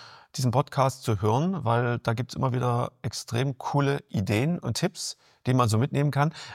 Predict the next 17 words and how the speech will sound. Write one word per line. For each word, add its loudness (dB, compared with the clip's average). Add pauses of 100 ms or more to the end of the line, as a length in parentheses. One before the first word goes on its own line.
(120)
Ähm, 4
da 4
sind 4
wir 6
auch 4
schon 2
so 2
ein -2
bisschen 4
beim, 2
beim, 2
äh, -2
Stichwort -2
Tipps. -6
Was -4
kannst -4
du 0